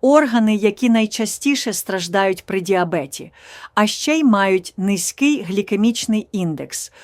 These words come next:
тобто майже не підвищують цукор. Наприклад, на відміну від червоного м'яса, рослинні білки не містять шкідливих жирів, які підвищують холестерин. А отже, менше ризиків для тиску і серця. За даними вос,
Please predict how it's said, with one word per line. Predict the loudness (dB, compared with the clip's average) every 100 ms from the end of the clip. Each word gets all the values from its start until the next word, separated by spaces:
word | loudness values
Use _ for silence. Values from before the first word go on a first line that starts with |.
| -12 2
тобто | 4 4 2
майже | 4 4 4 4 2
не | 2
підвищують | 0 -2 0 0 -2 -4 -4 -4
цукор. | -8 -8 -8 -16 -18 _ _
Наприклад, | 0 2 2 2 4
на | 4
відміну | 6 6 6
від | 4 0
червоного | 0 2 4 4 4
м'яса, | 4 2 0 -6 -10 _ -4
рослинні | -2 2 4 4 4
білки | 2 0 2 4
не | 4
містять | 4 0 -2 -8
шкідливих | -8 -6 -2 -2 -2 -2
жирів, | -2 0 -2 -8 _ -8
які | -6 -6
підвищують | -8 -6 -6 -6 -8 -10 -8
холестерин. | -10 -8 -8 -8 -8 -10 -16 _ _ _ _
А | 0
отже, | 2 2 2 -6 -8 _ -6
менше | -4 -2 -4 -6 -2
ризиків | -2 -2 -6 -8
для | -6 -8
тиску | -6 -6 -6 -6
і | -8
серця. | -8 -10 -12 -16 -18 -20 _ _ _ -8
За | -4 2
даними | 4 4 4 4
вос, | 4 2 0 -8